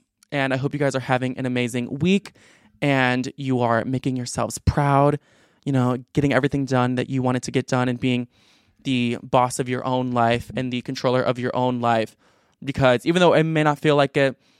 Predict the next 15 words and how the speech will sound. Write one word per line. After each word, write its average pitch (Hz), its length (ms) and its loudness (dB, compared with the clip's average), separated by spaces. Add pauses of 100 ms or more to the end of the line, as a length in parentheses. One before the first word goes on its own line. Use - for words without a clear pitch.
(220)
you 143 120 4
do 143 220 2
have 135 200 2
control 127 420 -2
over 120 360 -2 (420)
your 135 240 2
own 131 120 0
life, 123 180 0
and 131 80 -6
anything 131 300 -6
you 120 80 -8
don't 123 180 -6
like, 123 180 -6
you 127 80 -6
can 131 420 -6